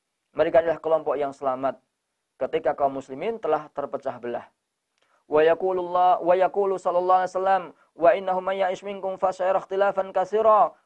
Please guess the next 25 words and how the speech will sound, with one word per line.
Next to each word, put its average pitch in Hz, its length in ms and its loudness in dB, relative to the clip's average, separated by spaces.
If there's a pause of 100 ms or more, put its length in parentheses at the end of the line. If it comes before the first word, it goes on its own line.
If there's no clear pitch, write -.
fa 175 240 2
alaikum 202 320 -2
bi 185 80 -6
sunnati, 196 720 0 (240)
ay 196 240 4
tariqi 208 640 4
wa 175 160 -2
sunnatul 180 480 -4
khulafa'ir 175 560 -2
rasyidin 175 480 -4
al 175 160 -4
mahdiyyin, 170 640 -2 (240)
addu 175 320 0
'alaiha 165 480 2
bin 156 160 -6
nawajid." 143 480 0 (320)
Rasulullah 185 640 2 (320)
berpesan, 190 720 0 (1600)
"Siapa 185 560 4
di 180 160 0
antara 196 480 2
kalian 196 320 2
yang 180 80 -4
hidup 208 480 4 (380)
setelahku?" 175 880 0